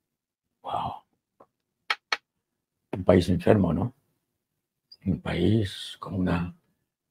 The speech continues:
turbulencia, con un alma desvencijada, con una memoria rota, con una identidad brumosa.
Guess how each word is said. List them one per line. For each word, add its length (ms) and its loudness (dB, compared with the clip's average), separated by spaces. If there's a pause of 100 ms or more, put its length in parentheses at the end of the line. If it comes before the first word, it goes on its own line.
(100)
turbulencia, 1080 4
con 160 0
un 220 2
alma 680 4 (400)
desvencijada, 1040 -2 (760)
con 160 -4
una 160 4
memoria 480 6
rota, 680 -4 (580)
con 200 -2
una 180 4
identidad 880 0 (680)
brumosa. 920 0